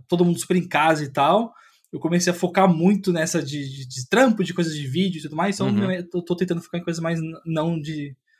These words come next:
Speaker 1: diretamente relacionadas a, a dev também.
Speaker 2: Que trabalhar remoto agora é modinha, cara, eu sempre falo isso aqui, então não adianta
Speaker 1: <laughs>
Speaker 2: mais. Ó, se você quiser entrar na, na modinha da galera,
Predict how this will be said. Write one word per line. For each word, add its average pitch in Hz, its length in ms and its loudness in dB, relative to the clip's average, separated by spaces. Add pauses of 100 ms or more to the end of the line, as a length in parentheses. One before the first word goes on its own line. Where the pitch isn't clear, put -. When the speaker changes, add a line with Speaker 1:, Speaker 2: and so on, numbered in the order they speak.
(440)
Speaker 1:
diretamente 180 380 4
relacionadas 165 440 0
a, 151 100 -4
a - 20 -2
dev 135 260 2
também. 127 260 -4 (140)
Speaker 2:
Que - 100 -20
trabalhar 110 360 6
remoto 113 360 2
agora 110 220 2
é 127 40 0
modinha, 160 440 0
cara, 110 160 -4
eu 95 60 -6
sempre 117 200 -10
falo 120 160 0
isso 117 160 -6
aqui, - 380 -8 (420)
então 107 220 -4
não - 380 6
adianta 143 380 6
Speaker 1:
<laughs> - 40 8
Speaker 2:
mais. 98 340 0 (380)
Ó, 127 140 6
se 113 100 0
você 117 220 0
quiser 131 320 4
entrar 127 360 4
na, 110 440 2
na 107 100 0
modinha 110 420 2
da 113 80 2
galera, 117 520 4